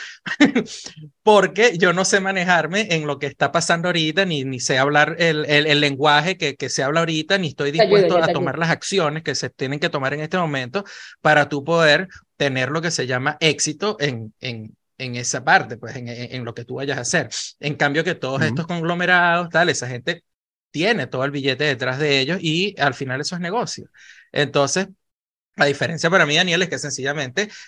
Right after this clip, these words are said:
Speaker 1: pues, ya tienen todo el conocimiento, toda la data que necesitan para realmente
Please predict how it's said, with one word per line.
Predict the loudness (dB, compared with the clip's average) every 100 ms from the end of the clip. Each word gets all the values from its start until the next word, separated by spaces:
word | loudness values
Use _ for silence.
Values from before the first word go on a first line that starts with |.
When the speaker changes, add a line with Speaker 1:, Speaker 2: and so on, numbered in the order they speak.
| -4
Speaker 1:
pues, | 2 2 4
ya | 2 2
tienen | 0 0 -2 -6 -12 _
todo | 4 6 6 4
el | 4
conocimiento, | 0 0 -2 -2 0 2 0 -2 -6 -4
toda | -2 2 4
la | 6 8
data | 8 6 4 -2
que | -2
necesitan | -4 -4 -4 -4 -4 -2
para | 2 2 2
realmente | 0 -4 -4 -4 -4 -6 -8 -8